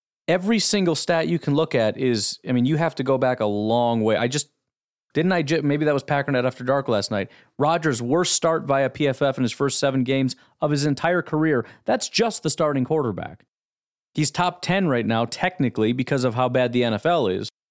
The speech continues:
But if you took his grade and put it after the first seven weeks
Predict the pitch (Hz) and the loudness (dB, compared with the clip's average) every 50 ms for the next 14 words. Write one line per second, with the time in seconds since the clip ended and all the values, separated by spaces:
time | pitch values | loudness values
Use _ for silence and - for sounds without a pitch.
0 | _ _ _ - 139 139 127 - 147 - 180 165 170 139 120 135 151 156 156 151 | _ _ _ -2 -2 0 0 -2 0 0 0 0 0 0 0 0 0 2 2 2
1 | 139 135 120 - - - - 160 151 147 139 - _ _ _ _ _ _ _ _ | 0 0 0 -2 -4 -4 -2 -2 -2 -2 -4 -8 _ _ _ _ _ _ _ _
2 | _ _ _ _ _ _ _ - 147 143 - 156 131 123 - 165 151 - - 165 | _ _ _ _ _ _ _ -2 -2 -2 0 -2 -4 -2 0 -2 0 0 0 0
3 | 151 139 131 135 147 147 131 - - - | 0 0 0 2 2 0 0 -2 -4 -6